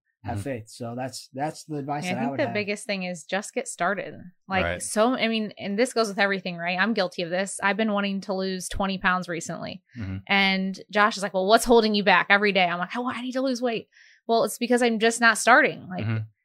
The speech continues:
Speaker 3: it's my fault. I'm the one making up excuses. And so I know a lot of people getting into the business is the same thing.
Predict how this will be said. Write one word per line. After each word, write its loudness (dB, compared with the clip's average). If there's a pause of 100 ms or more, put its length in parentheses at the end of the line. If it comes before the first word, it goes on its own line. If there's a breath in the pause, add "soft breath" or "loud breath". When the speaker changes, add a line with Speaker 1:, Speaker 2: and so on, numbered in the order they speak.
(120)
Speaker 3:
it's -6
my 8
fault. 6
I'm 6
the 2
one 4
making 0
up 0
excuses. -4
And -4
so 2
I 4
know 0
a 2
lot 4
of -2
people -6
getting -2
into -4
the -4
business 0
is -6
the -8
same -2
thing. -8